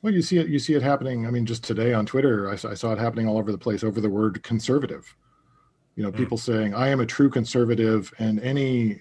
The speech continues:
Speaker 1: any Republican who, who sticks up for whatever sparked the insurrection, uh, is, as far as I'm concerned, an, an enemy of the people, um, people being very quick to try to take what they,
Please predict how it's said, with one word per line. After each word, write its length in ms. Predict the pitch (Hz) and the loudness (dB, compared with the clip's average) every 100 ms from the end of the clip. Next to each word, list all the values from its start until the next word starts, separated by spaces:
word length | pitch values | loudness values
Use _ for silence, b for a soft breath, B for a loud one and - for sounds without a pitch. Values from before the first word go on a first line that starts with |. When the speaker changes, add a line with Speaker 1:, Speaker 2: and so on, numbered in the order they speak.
| - | -6
Speaker 1:
any 260 | 120 123 | -4 -2
Republican 580 | 107 110 123 110 113 110 | -2 -2 -2 -2 -2 -4
who, 380 | 95 101 95 92 92 | -2 -4 -4 -6 -10
who 320 | 90 90 90 - | -8 -8 -8 -12
sticks 400 | - - 120 - | -12 -6 -4 0
up 240 | 117 - | -2 -2
for 580 | - - 101 95 90 87 b b | -10 -6 -4 -2 -4 -6 b b
whatever 320 | 107 110 113 101 | -2 2 2 0
sparked 400 | - 120 113 - | 0 0 0 -2
the 100 | 104 | 0
insurrection, 800 | 110 110 107 120 - 98 92 - b b b b | -2 -2 -4 -4 -4 -4 -6 -8 b b b b
uh, 540 | 107 104 98 92 90 90 _ | -6 -4 -2 -4 -6 -10 _
is, 340 | 117 104 101 95 | -6 -4 -4 -8
as 120 | 98 | -6
far 180 | 117 104 | -4 -2
as 80 | 104 | -2
I'm 160 | 104 | -4
concerned, 440 | 107 - 104 95 90 | -4 -6 -4 -4 -4
an, 220 | 90 90 | -4 -6
an 140 | 98 92 | -8 -2
enemy 280 | 110 104 | 0 0
of 100 | 101 | -2
the 60 | 87 | 0
people, 400 | 123 117 - - B B B B | -2 -2 -6 -10 B B B B
um, 480 | 107 104 101 92 98 - 117 - | -4 -2 -4 -6 -8 -12 -16 -6
people 180 | 160 131 | -2 2
being 180 | 120 98 | 2 4
very 400 | 131 156 151 123 | 6 8 6 2
quick 300 | - 139 - | 0 -2 -2
to 80 | |
try 240 | 113 131 120 | -4 0 0
to 100 | 117 | 0
take 320 | - 123 117 | 0 -2 0
what 200 | 107 92 | -4 0
they, 320 | 117 110 107 | 2 2 0